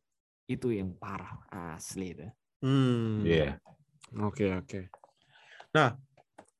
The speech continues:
Speaker 2: kalau lu, Sif, gimana, Sif? Reaksi lu pas Kraken lagi-lagi jadi giant killer?
Speaker 3: No cap, bersih banget mainnya gue. Kayak, kayak yang minggu lalu gitu loh.
Speaker 2: Aha.
Speaker 3: Aduh,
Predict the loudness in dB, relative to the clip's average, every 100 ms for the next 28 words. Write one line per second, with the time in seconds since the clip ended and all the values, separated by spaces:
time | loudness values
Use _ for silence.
0 | _ _ 10 12 12 12 10 10 12 12
1 | 10 6 0 -20 -20 4 6 8 6 6
2 | 4 2 2 4 6 6 4 4 6 8
3 | 8 6 6 8 8 6 2 4 4 0
4 | -10 _ -6 2 8 10 10 8 2 0
5 | 8 8 10 8 8 10 10 10 6 4
6 | 4 6 6 6 2 2 4 2 -2 6
7 | 8 8 6 4 10 10 10 8 8 10
8 | 10 10 8 6 4 0 -2 -4 -2 6
9 | 8 8 8 8 10 12 12 10